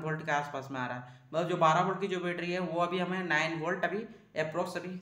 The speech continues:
दे रही है output में। फिर हम इसे touch करते हैं, देखिए अब यहाँ नाइन पॉइंट नाइंटी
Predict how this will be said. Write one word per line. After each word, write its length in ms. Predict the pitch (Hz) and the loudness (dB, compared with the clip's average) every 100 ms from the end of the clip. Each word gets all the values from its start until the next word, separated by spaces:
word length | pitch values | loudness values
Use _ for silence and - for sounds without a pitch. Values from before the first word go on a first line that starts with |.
| 139 | -6
दे 160 | 131 139 | -2 0
रही 80 | |
है 60 | 143 | 4
output 380 | 131 127 139 131 | 4 4 -4 -6
में। 200 | 123 123 - | -8 -10 -6
फिर 120 | 156 | -2
हम 80 | 165 | -2
इसे 120 | 170 | -2
touch 220 | 175 175 165 | -2 -4 -2
करते 300 | 175 - 180 | -6 -4 -6
हैं, 280 | - - - _ - | -6 -10 -20 _ -2
देखिए 220 | 139 131 117 - - | -2 -2 -6 -10 -2
अब 160 | 143 | 0
यहाँ 140 | 165 160 | 0 2
नाइन 280 | 143 160 170 170 | 2 2 0 -2
पॉइंट 220 | 175 170 | -2 0
नाइंटी 420 | 156 156 160 | -2 -2 -4